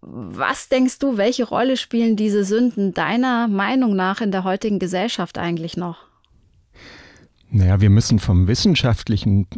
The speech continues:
Speaker 2: äh, Standpunkt aus sagen, dass das Wort Sünde bei uns in der Psychologie keine Rolle mehr spielt. Das ist eher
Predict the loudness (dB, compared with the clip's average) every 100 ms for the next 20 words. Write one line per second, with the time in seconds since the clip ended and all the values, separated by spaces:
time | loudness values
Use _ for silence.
0 | -8 -2 0 0 0 0 2 2 0 2
1 | 2 2 -2 -6 -6 -2 2 2 2 2
2 | 0 -2 -2 0 0 2 2 4 4 2
3 | 0 2 2 0 0 0 0 -2 -4 0
4 | 0 0 0 0 2 4 4 4 4 4
5 | 2 0 -4 -2 -2 -2 -6 -8 -6 -2
6 | 0